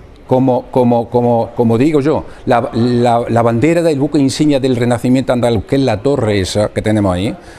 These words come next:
eso tiene que ser el orgullo de todos los ubetenses. No es como comentarios, tú ya sabes lo que pasa, de que antes de que nazca el niño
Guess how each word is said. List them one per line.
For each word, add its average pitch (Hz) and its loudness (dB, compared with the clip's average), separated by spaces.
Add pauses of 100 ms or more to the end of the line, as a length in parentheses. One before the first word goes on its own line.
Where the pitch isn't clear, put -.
(320)
eso 180 -4
tiene 175 0
que 151 -4
ser 147 -4
el 113 0
orgullo 123 0 (260)
de 139 2
todos 220 0
los 196 2
ubetenses. - 0
No 190 2
es - 0 (840)
como 92 -2 (180)
comentarios, 107 0
tú 98 -2
ya 92 0
sabes 95 0
lo 87 -2
que 82 -4
pasa, 95 -4 (560)
de 95 0
que 110 0
antes 117 -2
de 110 -2
que 110 0
nazca 110 0
el 107 2
niño 113 -2